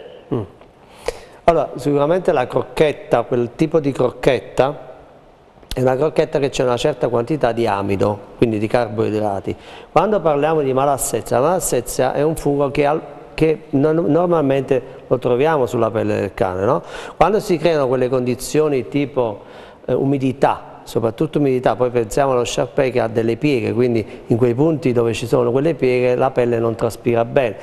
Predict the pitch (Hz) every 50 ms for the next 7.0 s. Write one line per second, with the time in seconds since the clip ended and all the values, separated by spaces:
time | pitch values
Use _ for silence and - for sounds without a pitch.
0 | - - - - - 135 117 113 113 117 120 117 127 120 - - 135 104 98 -
1 | - 131 113 101 98 98 101 110 120 156 180 170 - 156 139 127 127 127 127 131
2 | 135 - 143 160 165 160 131 - 120 113 120 117 117 127 135 135 147 147 127 -
3 | 123 113 113 110 110 110 101 - - 104 104 101 101 - - 110 104 - - -
4 | - - - - - - 135 127 127 196 233 240 226 185 202 180 165 156 147 139
5 | 156 180 180 - - 135 127 117 151 170 202 240 - - - 156 139 120 160 156
6 | 160 160 180 165 135 147 135 143 147 139 131 127 135 135 135 160 170 147 110 104